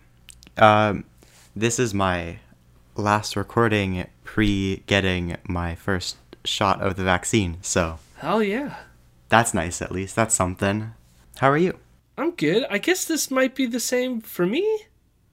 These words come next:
Speaker 2: I think my vaccine is on, on Tuesday of next week, which would be the scheduled record session for us. So maybe we're not recording next <laughs> Tuesday. <laughs> I'll have to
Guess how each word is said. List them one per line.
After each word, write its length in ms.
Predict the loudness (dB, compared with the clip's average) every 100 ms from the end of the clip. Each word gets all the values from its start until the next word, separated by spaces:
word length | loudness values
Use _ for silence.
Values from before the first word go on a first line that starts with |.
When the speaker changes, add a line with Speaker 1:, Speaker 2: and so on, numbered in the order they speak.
| _ _
Speaker 2:
I 60 | -6
think 240 | -4 -2
my 100 | -2
vaccine 720 | 2 2 2 -2 -4 -2 -2
is 340 | -2 -2 -2 -2
on, 440 | -2 0 0 -4 -10 -16 -10
on 180 | -8
Tuesday 600 | -6 -4 -4 -6 -12 -14 _ _ _ -14
of 160 | -8
next 240 | -6 -6 -6
week, 240 | -8 -8
which 180 | -12 -8
would 100 | -6
be 140 | -4
the 140 | -4 -6
scheduled 500 | -6 -4 -4 -6 -10 _ -18
record 380 | -10 -6 -6
session 320 | -6 -8 -10 -14
for 220 | -12 -10
us. 300 | -10 -12 -18 _ _ _ _ _
So 180 | -6 0
maybe 280 | 2 2 0
we're 100 | 2
not 220 | 0 0
recording 420 | -2 0 0 -2
next 200 | -8 -10
<laughs> 40 |
Tuesday. 320 | -6 -4 -4 -4 -2 4 4 8
<laughs> 0 | 8 8 2 -4 -8 -10 -16 _ _ _ _ _ _ -14 -14 -18 -20 -20 -20 _ _ _ -4
I'll 80 |
have 120 | -4 -2
to 300 | 0 0